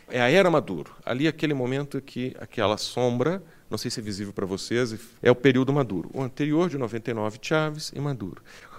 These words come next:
Chávez morre no momento em que estava uma curva descendente, Maduro assume a Venezuela numa queda do preço de petróleo. Originalmente, eu fazia uma leitura de que, ah,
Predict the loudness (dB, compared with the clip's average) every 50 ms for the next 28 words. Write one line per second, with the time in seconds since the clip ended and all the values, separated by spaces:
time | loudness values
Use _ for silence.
0 | -20 -14 -2 4 4 6 6 4 4 2 4 4 4 4 4 2 2 2 2 2
1 | 2 2 0 0 -2 -4 -6 -4 -4 -4 -4 -4 -2 -2 0 2 2 2 0 0
2 | 0 0 -2 -4 -4 -4 -2 0 0 2 0 0 -2 -2 -4 -4 -2 -2 -2 -2
3 | -2 -4 -4 -4 -2 -2 -2 -2 -2 -2 -2 -2 -4 -8 -12 -12 -10 -10 -8 -8
4 | -6 -8 -8 -10 -12 -14 -18 -20 -20 -14 -8 -4 -2 0 0 2 2 0 0 0
5 | 0 0 2 2 0 0 -2 -4 -4 -4 -2 -2 0 0 -2 -4 -4 -4 -4 -4
6 | -4 -6 -12 -12 -10 -10 -10 -10 -10 -10 -10 -10 -12 -16 -18 -12 -8 -6 -6 -6
7 | -6 -6 -4 -4 -4 -4 -4 -4 -4 -4 -6 -6 -6 -6 -6 -6 -4 -2 -2 -2
8 | -2 -2 -2 -2 -2 0 0 -2 -2 0 0 2 2 0 -2 -6 -6 -4 0 2
9 | 2 2 2 0